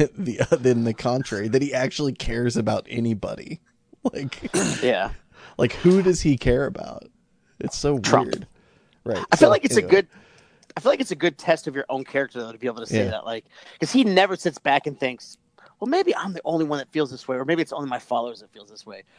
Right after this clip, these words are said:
Speaker 2: But if you can sit back and be like, "Maybe there's a chance that it's just us and our, like, little, like, group of friends that feel this way,"
Speaker 1: Yeah.
Speaker 2: I feel like speaks volume to your own, like,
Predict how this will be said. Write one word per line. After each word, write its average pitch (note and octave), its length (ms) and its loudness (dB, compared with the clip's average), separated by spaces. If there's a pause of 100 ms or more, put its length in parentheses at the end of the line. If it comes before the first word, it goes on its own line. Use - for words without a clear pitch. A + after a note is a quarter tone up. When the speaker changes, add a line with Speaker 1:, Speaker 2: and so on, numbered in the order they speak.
(260)
Speaker 2:
But D3+ 80 0
if C#3+ 60 -8
you A#3 80 -2
can A#3+ 100 -4
sit F#3+ 240 2
back F3 160 4
and E3+ 80 -8
be D#3 60 0
like, C3 160 -4 (100)
"Maybe F3 400 0
there's B3 160 0
a G3+ 60 -6
chance D#3 340 -4
that B2+ 100 -10
it's A#2 140 -16
just C#3+ 260 -8
us D#3+ 320 0 (120)
and C3+ 80 -4
our, C#3+ 120 0
like, C3+ 220 -4
little, C#3+ 240 -4
like, B2+ 260 -6
group C#3 220 -10
of B2+ 80 -14
friends C#3 340 0
that F#2+ 140 -18
feel A2 120 -12
this G2+ 140 -18
way," G2+ 220 -10 (360)
Speaker 1:
Yeah. G#2 220 -2
Speaker 2:
I G#2 40 -2
feel G3+ 100 8
like F3+ 120 4
speaks - 280 -6
volume E3+ 380 2
to - 140 -8
your D3 200 -4 (560)
own, F3 280 4
like, C3+ 200 -4